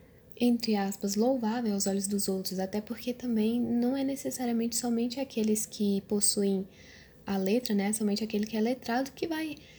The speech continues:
que vai, é, repudiar, né, esse tipo de manifestação. Ah, então, mais à frente, a gente também vai ver, né, que, na verdade, apesar de ter essa manifestaçãozinha,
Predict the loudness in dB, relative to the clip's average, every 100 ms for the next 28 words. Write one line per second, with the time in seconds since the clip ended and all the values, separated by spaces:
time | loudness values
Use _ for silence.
0 | -20 -6 0 2 2 0 -6 -8 0 2
1 | 2 2 0 0 2 4 2 2 2 2
2 | 0 2 0 -2 -6 -4 -4 -4 -6 -2
3 | 2 4 4 2 -2 0 -2 -2 -4 -6
4 | -14 -20 -20 -20 -20 -12 -10 -10 -16 -20
5 | -10 -6 -4 -4 -6 -8 -10 -14 _ -20
6 | -10 -4 0 2 2 2 0 0 -4 -2
7 | -4 -4 -2 -2 -2 -2 -4 0 0 0
8 | -2 -4 -4 0 0 0 0 -4 -16 -20
9 | -8 -2 2 2 2 0 2 2 0 -2
10 | -6 -2 0 0 0 -2 -4 -4 -2 0
11 | 0 0 2 2 0 -4 -10 -4 -2 2
12 | 2 2 0 -4 -4 0 4 4 4 2
13 | 0